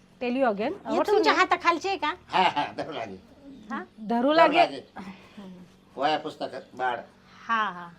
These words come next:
Speaker 1: हो, पण ते काय जरा जास्त जरा
Speaker 2: हो का?
Speaker 1: हम्म.
Speaker 2: हा, नाही, ते समजलं त्यांच्या बोलण्यावरून.
Speaker 1: हां. मग is a very nonsense person, sir.
Speaker 2: हां.
Speaker 1: Not to do is very anything as and all.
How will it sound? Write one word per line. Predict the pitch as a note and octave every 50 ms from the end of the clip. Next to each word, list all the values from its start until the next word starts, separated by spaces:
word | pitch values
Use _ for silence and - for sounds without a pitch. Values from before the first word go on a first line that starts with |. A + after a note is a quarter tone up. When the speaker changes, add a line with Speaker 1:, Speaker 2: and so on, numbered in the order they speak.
| - - - - - - - _ _ - G3+
Speaker 1:
हो, | G#3+ A3+ B3
पण | C4 C#4 C4+ B3+ B3
ते | C#4 B3+ B3+
काय | B3 C4 B3 A#3+ B3+
जरा | A#3+ A#3 A3+ A#3 A3+ A#3 A3+
जास्त | G#3 G#3 G3 F#3+ - _ -
जरा | A3 G#3 G3+ G#3 G3+ G#3 G#3 G#3 - - _ _ _ - -
Speaker 2:
हो | B3 C4 C#4 -
का? | C4+ B3+ C4
Speaker 1:
हम्म. | D#4+ F4 - G#3 G3 F#3+ F3 F3+
Speaker 2:
हा, | C#4 C#4+ D4
नाही, | D4+ D#4+ F4 -
ते | D#4 D4+
समजलं | - - D#4 D#4 D#4+ E4 D4+ D#4 E4
त्यांच्या | D#4 - D#4 D#4 D4+ - C#4+ B3 G#3+ F#3+ F#3 - - - - - - -
बोलण्यावरून. | G3+ G3 G#3 G3+ G3+ G#3 G3 F#3 E3+ G#3 G#3 G#3
Speaker 1:
हां. | F#3+ - - - - - - - - - - - - -
मग | G#3+ A#3 B3+ A#3
is | A3+
a | C#4+ C#4
very | B3 A3+ B3 C#4 E4
nonsense | D4+ A#3+ - A#3+ A3+ - C#4+ C#4+ -
person, | A3+ G3+ F#3 F#3+ G#3 F#3+
sir. | F3+ - - B3 C4 B3+ -
Speaker 2:
हां. | A3+ A3+ A3 G#3+ F#3+ F#3 C#4
Speaker 1:
Not | D4+ -
to | - D4+
do | A3 B3+
is | C#4 C#4+ C4 B3+ B3 A#3 G#3+
very | G#3+ G#3+ A3+ A#3 A#3+ A#3+ A#3 A3+ - - G#3
anything | G3 G3 G#3+ A3+ A3 G#3+ G#3+ G3+
as | G3 G3+ G3
and | G3 G3 G3
all. | G3 F#3+